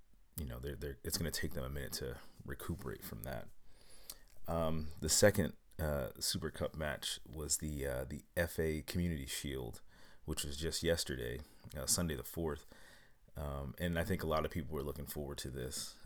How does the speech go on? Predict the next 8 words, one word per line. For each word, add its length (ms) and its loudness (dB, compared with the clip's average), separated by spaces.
Um, 400 -4
you 120 -2
have 420 2
Liverpool 840 6
against 480 0
Manchester 480 0
City. 360 -2
So 360 -4